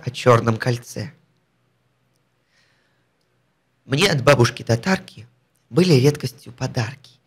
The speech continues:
И зачем я крещена, горько гневалась она,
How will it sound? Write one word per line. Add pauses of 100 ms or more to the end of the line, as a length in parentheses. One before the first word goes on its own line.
(600)
И
зачем
я
крещена,
горько
гневалась
она,